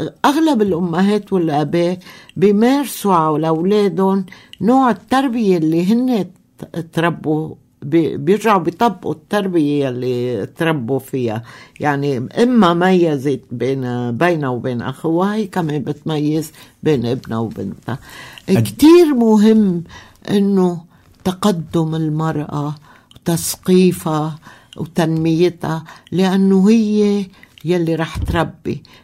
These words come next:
Speaker 1: هي رح تعطينا ناس، آه، مرضى نفسيًا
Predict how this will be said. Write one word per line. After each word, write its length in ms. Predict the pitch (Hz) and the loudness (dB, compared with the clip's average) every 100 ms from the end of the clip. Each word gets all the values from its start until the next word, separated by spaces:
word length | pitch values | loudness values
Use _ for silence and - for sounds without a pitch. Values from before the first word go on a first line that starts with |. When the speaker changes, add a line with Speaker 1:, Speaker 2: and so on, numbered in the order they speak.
| - | 0
Speaker 1:
هي 300 | 240 254 240 | 2 2 2
رح 180 | 190 | 0
تعطينا 600 | - 180 175 185 202 180 160 | -4 -4 -4 -2 -2 -2 -2
ناس، 500 | 165 170 165 160 - - - _ - | -2 0 -2 -4 -10 -20 -20 _ -10
آه، 260 | - 165 95 - - - | -4 -4 -6 -14 -20 -12
مرضى 440 | - 196 220 190 190 | -2 2 2 2 0
نفسيًا 840 | 180 185 180 - 202 185 185 190 | 0 -2 -4 -6 -2 0 2 0